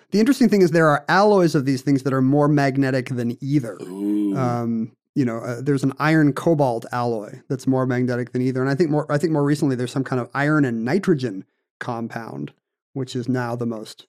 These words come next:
Speaker 1: magnetic material on Earth. So maybe perhaps, um,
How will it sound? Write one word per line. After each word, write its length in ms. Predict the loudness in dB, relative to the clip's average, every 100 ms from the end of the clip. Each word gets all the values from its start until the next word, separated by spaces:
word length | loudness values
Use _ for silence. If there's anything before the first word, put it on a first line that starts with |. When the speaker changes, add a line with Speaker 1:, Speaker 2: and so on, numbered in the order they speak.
| -6
Speaker 1:
magnetic 580 | -4 -4 -4 -6 -8
material 580 | -10 -8 -6 -6 -8 -12 -14
on 180 | -12
Earth. 260 | -12 -16 -18
So 400 | -4 -2 -2 -6
maybe 300 | -4 -2 -2
perhaps, 440 | -2 -2 -2 -2 -4
um, 360 | -2 -2 -4